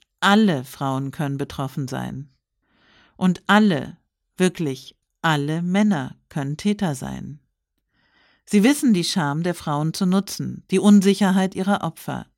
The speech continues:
die Unsichtbarkeit ihres Tuns und die Konsequenzlosigkeit ihrer Handlungen. Täterstrategien unterscheiden sich im Detail. Strukturell ähneln sie sich sehr. Der prügelnde Chefarzt weiß besser,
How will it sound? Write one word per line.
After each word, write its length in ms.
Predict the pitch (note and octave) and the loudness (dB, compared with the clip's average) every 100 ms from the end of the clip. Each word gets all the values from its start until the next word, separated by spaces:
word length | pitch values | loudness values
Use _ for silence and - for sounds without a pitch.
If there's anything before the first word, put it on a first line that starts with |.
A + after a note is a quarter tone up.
| - | -6
die 80 | F#3 | 2
Unsichtbarkeit 960 | G3 F#3+ F3+ F#3 - F3 E3+ F3 E3+ | 6 6 4 -2 -2 -4 -2 -4 -2
ihres 300 | E3+ E3+ - | -4 -4 -6
Tuns 500 | - G#3 C#3+ B2+ - _ - - _ _ _ | -4 -2 -2 -6 -14 _ -20 -20 _ _ _
und 560 | G3+ G3 A3+ - - _ _ | 4 6 4 -2 -16 _ _
die 100 | D#3+ | -12
Konsequenzlosigkeit 1300 | - E3+ D3 - - D#3+ E3+ E3 D#3 D#3+ - E3+ C#3+ - | -2 -2 -2 -4 -2 0 -2 -4 -4 -4 -6 -6 -6 -8
ihrer 240 | D3+ D#3 | -6 -6
Handlungen. 580 | D3+ C3 C3 B2 B2+ C3 - _ _ _ _ _ _ _ _ _ | -6 -6 -8 -10 -10 -14 -18 _ _ _ _ _ _ _ _ _
Täterstrategien 920 | B3 E4 D#4+ G3+ E3+ D3 E3 D#3+ F3+ | 0 4 4 2 0 -2 -2 0 0
unterscheiden 560 | G#3+ G3 G3+ A3 G3+ G3+ | 2 2 2 4 4 4
sich 160 | G3+ F#3 | 2 2
im 140 | G3 | 2
Detail. 600 | F#3+ - G3 C#3+ B2 D#3 - _ _ _ _ _ | 0 -2 -4 -4 -6 -12 -18 _ _ _ _ _
Strukturell 800 | - F#3+ F#3 D#3+ E3 G#3 C4 D#4 - | 0 0 2 2 2 2 -2 -6 2
ähneln 500 | F#3+ G3 G#3 G3+ G3 | 4 6 4 2 0
sie 160 | G3 | -2
sich 240 | F#3+ G#3 - | 0 -2 -4
sehr. 440 | - C3+ A#2+ A#2+ _ _ _ _ _ _ _ _ _ - | -8 -8 -8 -12 _ _ _ _ _ _ _ _ _ -2
Der 100 | F#3+ | 0
prügelnde 460 | - E4 D4 C4 B3 | 4 4 4 2 0
Chefarzt 880 | - A3 F#3 - C3 B2+ - - | 0 0 -2 -6 -8 -8 -12 -6
weiß 300 | E3+ F#3 F#3 | 0 0 -2
besser, 580 | - F3 E3+ E3 B2+ D#3 | -2 -2 0 -4 -6 -8